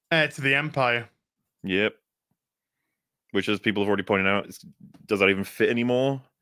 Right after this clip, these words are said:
Speaker 1: No.
Speaker 2: I thought they decanonized that in order to
Speaker 1: Yes.
Speaker 2: canonize a bunch of bullshit with Palpatine and Snoke. But now
Speaker 1: Yes,
Speaker 2: they're
Speaker 1: they
Speaker 2: like, "Fuck
Speaker 1: decanonized
Speaker 2: that."
Speaker 1: it.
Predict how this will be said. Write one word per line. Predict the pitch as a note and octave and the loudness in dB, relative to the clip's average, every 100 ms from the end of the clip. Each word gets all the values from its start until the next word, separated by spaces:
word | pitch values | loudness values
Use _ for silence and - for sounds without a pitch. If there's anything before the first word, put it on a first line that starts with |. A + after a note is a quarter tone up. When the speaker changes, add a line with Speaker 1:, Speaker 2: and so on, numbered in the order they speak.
| _ _ _ _ - | _ _ _ _ 0
Speaker 1:
No. | D3+ C#3+ | 2 2
Speaker 2:
I | |
thought | A#2+ | 2
they | G#2+ | 0
decanonized | F#2+ A2 - A#2 A2+ A2 A2+ A2 - | -2 -8 -4 -2 0 0 0 0 -2
that | G#2+ G#2+ F#2+ - | 2 2 2 0
in | G2+ | -4
order | G2 | -4
to | - | -4
Speaker 1:
Yes. | D3 D3 | -2 0
Speaker 2:
canonize | G2+ G2 F#2+ F#2+ F#2+ | -2 -2 -2 -2 -2
a | |
bunch | F#2+ F#2 | -2 -2
of | G2 | -4
bullshit | F#2+ F#2+ - F#2+ | -4 -4 -6 -6
with | F2+ - | -6 -2
Palpatine | G2+ G2+ G2 G2+ F#2 F2+ | 0 0 -2 -6 -4 -4
and | F2 E2 | -8 -8
Snoke. | - A2 F#2+ - _ _ _ _ _ _ _ _ _ _ - | -4 -2 -2 -4 _ _ _ _ _ _ _ _ _ _ -4
But | G3+ | 2
now | A2 - | 6 6
Speaker 1:
Yes, | |
Speaker 2:
they're | G#2+ | 6
Speaker 1:
they | F#3+ | 4
Speaker 2:
like, | G3+ G3+ | 4 4
"Fuck | - | 4
Speaker 1:
decanonized | G3 A#2 A#2 | 6 4 4
Speaker 2:
that." | D3+ | 0
Speaker 1:
it. | - | -8